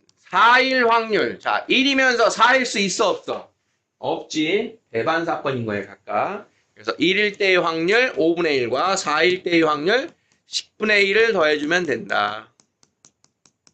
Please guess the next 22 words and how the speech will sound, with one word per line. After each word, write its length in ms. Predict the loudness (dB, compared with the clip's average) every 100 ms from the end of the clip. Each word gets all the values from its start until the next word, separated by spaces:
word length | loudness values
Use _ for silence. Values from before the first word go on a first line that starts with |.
| _ _ _ _ _ _ _ _
자, 180 | -6 -2
X가 500 | -2 0 0 2 2
삼 360 | 0 0 2 2
이상일 520 | -2 0 0 2 2
확률. 800 | 2 2 0 2 4 2 0 -14 _ _
자, 140 | -4 -2
삼 300 | 0 0 2
이상인 400 | 2 2 0 0
거 80 |
몇 180 | 0 2
가지 220 | 2 0
있어요? 720 | 0 0 2 2 2 0 -4 -12 _ _ _ _ _ _ _ _
삼 380 | -6 -4 -4 -2
또는 240 | 0 0
사 220 | 2 2
두 160 | 0 0
가지가 340 | 2 2 2
있죠. 580 | 2 0 0 2 2 0 0
자, 60 |
그래서 380 | 0 2 0 0
삼일 440 | -2 -4 0 2
확률 600 | 2 0 2 2 2 0